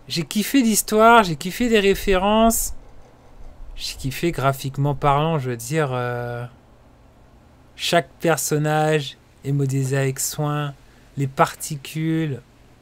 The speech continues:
Tu sens que la puissance de la console a été, a été mise à, à profit pour ce jeu, et moi, ça a été ma première vraie claque next-gen.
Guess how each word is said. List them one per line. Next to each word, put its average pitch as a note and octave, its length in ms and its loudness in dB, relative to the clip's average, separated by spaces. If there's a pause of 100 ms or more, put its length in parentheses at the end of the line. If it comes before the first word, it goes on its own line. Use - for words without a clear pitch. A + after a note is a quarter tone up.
(1500)
Tu E3+ 100 -6
sens D4+ 300 4
que D#3+ 500 4 (320)
la D3+ 100 -2
puissance F#3 520 0
de D#3+ 80 4
la D#3 80 4
console E3 480 0
a B2+ 100 0
été, C3+ 880 -2 (2250)
a C3 60 -12
été D3 360 2
mise F3 720 4
à, C#3+ 640 2
à - 120 -2
profit G#3 520 4
pour F3 220 0
ce E3 220 0
jeu, A#3+ 360 0
et C#3+ 240 -2 (480)
moi, D#3+ 220 6
ça - 140 2
a - 20 2
été E3 220 4
ma C#3 160 0
première F3+ 560 2
vraie C#3 240 -2
claque D3 260 -4
next-gen. C3+ 400 -2